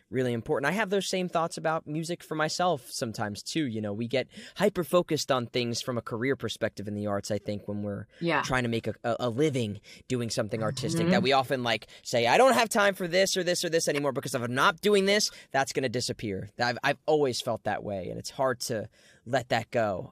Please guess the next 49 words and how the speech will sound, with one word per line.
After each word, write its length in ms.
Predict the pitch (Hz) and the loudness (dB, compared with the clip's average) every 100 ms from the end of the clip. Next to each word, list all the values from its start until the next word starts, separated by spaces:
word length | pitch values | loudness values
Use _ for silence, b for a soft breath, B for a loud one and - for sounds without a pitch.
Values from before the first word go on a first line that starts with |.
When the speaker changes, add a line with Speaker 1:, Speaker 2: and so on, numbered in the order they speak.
| - | -6
Speaker 1:
Um, 440 | 113 107 101 95 - _ _ B B B B B _ | -4 -2 -4 -10 -12 _ _ B B B B B _
I 120 | 196 | 4
also, 320 | 233 269 226 - | 6 6 4 2
I, 140 | 143 139 123 90 147 | -2 -4 -14 -16 -10
because, 400 | 175 170 226 165 147 | -6 0 2 2 0
I, 140 | 135 | 4
I 80 | 156 | 4
know 140 | 156 | 4
we 80 | 151 | 2
touched 260 | 160 165 - | 0 0 0
upon 200 | 143 135 | -2 -2
it 20 | |
really 220 | 131 127 | 0 -2
quickly, 420 | - 143 - 123 | -2 -4 0 0
and 80 | 120 | 2
I 60 | 120 | 0
was 140 | 127 | 0
gonna 140 | 147 139 | 2 2
ask 300 | 120 131 - | 2 0 -2
this 240 | 123 117 117 | -4 -4 -4
as 80 | |
a 60 | 110 | -4
question 460 | - 131 - 110 104 | 0 0 0 -4 -4
too. 480 | - 160 123 110 - | 0 2 2 0 -2
Um, 520 | 113 113 104 104 101 - B B B B - | 0 2 0 -4 -8 -12 B B B B -8
if 120 | 139 | 2
you're 100 | 226 | 4
not, 300 | 240 180 190 | 6 4 0
if 100 | 170 | 0
you're 80 | 214 | 2
not 180 | 220 165 | 2 4
listening 460 | 165 - 160 139 | 2 2 0 0
to 260 | 123 135 123 | -2 -4 -2
Allison's 460 | 127 131 127 117 98 | 0 0 -2 -6 -6
podcast, 520 | 110 98 - 101 98 | -6 -4 -4 -4 -2
Allison's 420 | 120 120 120 113 | -2 -2 -4 -6
Wonderland, 580 | 110 110 104 104 101 98 | -4 -2 -2 -2 -4 -4
and 100 | 107 | -4
you're 140 | 117 | -2
listening 300 | 135 151 147 123 | 0 0 -2 -2
to 80 | |
this 160 | 127 127 | -2 -2
podcast, 560 | - 123 127 143 127 131 | 0 0 0 -2 -2 -2
you're 60 | |
doing 260 | 117 135 127 | -2 0 0
yourself 320 | 120 - 117 113 | -2 0 0 0
a 20 | |
disservice 500 | 107 - 110 104 - | -4 -2 -2 -2 -6
because 420 | 107 117 104 | -6 -4 -4